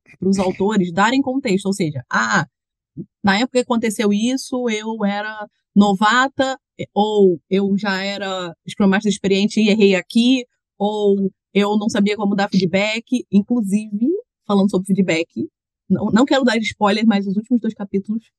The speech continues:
são sobre esse assunto, e eles são muito bons. Inclusive, o último capítulo, então você tem que ler o livro inteiro. Não pule, não pule. Leia o livro todo pra chegar no feedback.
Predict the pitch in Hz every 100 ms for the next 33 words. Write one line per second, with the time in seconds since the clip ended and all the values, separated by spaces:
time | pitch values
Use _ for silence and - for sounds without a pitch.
0 | _ - 196 202 196 202 220 - 180 190
1 | 220 - _ _ 190 202 208 208 226 226
2 | 165 196 - _ _ 196 202 214 208 -
3 | 262 370 302 277 262 254 226 202 196 202
4 | 196 202 - 190 185 208 269 214 226 196
5 | 190 180 _ 214 320 277 269 285 320 _
6 | _ - 175 - 202 196 220 _ _ _
7 | - 190 226 233 254 196 214 202 226 214
8 | 190 208 202 208 180 160